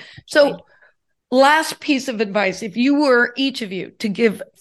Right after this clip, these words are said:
Speaker 1: female financial advisors one powerful piece of advice, just one, what would it be? Holly?
Speaker 2: Don't quit. You know, I think that's the advice, is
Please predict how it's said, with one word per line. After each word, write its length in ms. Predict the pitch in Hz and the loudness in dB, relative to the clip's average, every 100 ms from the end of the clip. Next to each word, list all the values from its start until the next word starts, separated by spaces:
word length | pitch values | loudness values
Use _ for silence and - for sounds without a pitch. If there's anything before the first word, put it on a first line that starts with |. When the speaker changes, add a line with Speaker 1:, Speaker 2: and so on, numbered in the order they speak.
| - _ 262 | -20 _ 0
Speaker 1:
female 400 | 269 269 269 262 | 2 4 2 0
financial 520 | 226 214 220 214 214 | -2 0 -2 -2 -4
advisors 540 | 175 180 175 175 156 | -4 -6 -4 -8 -8
one 640 | 160 175 208 226 247 285 302 _ _ _ _ _ - | -8 -2 0 2 2 0 -4 _ _ _ _ _ -10
powerful 500 | 220 220 220 214 196 | -2 0 0 -4 -10
piece 300 | - 208 - | -6 -6 -6
of 120 | 165 | -4
advice, 420 | 180 165 - - | -4 -4 -8 -10
just 400 | - - - - | -10 -10 -10 -12
one, 340 | 131 - - _ _ _ _ _ | -12 -12 -14 _ _ _ _ _
what 160 | 226 220 | 0 2
would 100 | 202 | 0
it 100 | 196 | 0
be? 260 | 185 - _ _ _ _ _ 208 | -4 -6 _ _ _ _ _ 0
Holly? 400 | 220 226 262 262 _ _ - - _ _ _ _ _ _ - _ _ _ - - 180 - | 2 2 0 -6 _ _ -20 -20 _ _ _ _ _ _ -20 _ _ _ -18 -16 -18 2
Speaker 2:
Don't 300 | 226 254 277 | 2 2 -2
quit. 440 | - 220 196 - _ _ _ _ _ | 0 2 2 -4 _ _ _ _ _
You 120 | 208 | 0
know, 320 | 190 185 185 202 | 2 2 0 0
I 120 | 196 | -2
think 280 | 190 233 226 | 0 -4 2
that's 280 | 214 226 - | 0 0 -4
the 140 | 196 | -6
advice, 500 | 160 196 202 170 - | -2 0 0 0 -8
is 200 | - | -12